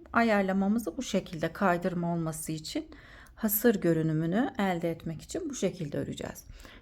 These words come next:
Şimdi ikinci modelin kurulumuna geçiyorum.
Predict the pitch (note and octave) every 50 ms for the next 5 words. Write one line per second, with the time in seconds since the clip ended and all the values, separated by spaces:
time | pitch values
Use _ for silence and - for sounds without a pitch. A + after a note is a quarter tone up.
0 | - - - - - D#4 C#4 A3 G3+ G#3 A#3+ D4+ G4+ - - - - - - -
1 | - - B3 B3 - C#4+ C4+ C4 B3+ C4 A#3+ A#3 G#3 - F#3+ F3 F3 - - -
2 | - - - - G#3+ G#3 G#3 G#3 A3+ A#3 A#3+ B3+ C4 B3+ C4+ B3 B3 - - C4
3 | C4 C4 B3+ C4+ C#4